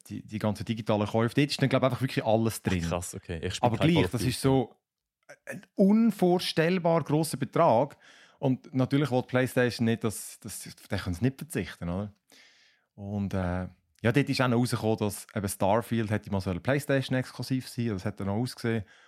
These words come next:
Speaker 1: Und dass vor allem Cloud Gaming eigentlich ein, eigentlich ein Flop ist.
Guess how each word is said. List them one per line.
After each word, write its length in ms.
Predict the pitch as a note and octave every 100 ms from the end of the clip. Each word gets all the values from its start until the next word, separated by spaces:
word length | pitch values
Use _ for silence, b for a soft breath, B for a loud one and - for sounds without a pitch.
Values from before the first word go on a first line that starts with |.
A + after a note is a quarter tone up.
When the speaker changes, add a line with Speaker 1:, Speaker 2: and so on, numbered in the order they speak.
| b
Speaker 1:
Und 200 | A2 G#2
dass 220 | G#2 - - -
vor 140 | -
allem 140 | G2+ G2
Cloud 360 | G#2+ G#2+ E3
Gaming 440 | - C3+ C3 G#2 E2+ _ _ _ _ -
eigentlich 260 | G#2 G2+
ein, 240 | G2 G2+ _ -
eigentlich 440 | G#2 G2+ F#2+ G2
ein 140 | A2 G2
Flop 360 | G#2 G#2+ -
ist. 280 | E2+ -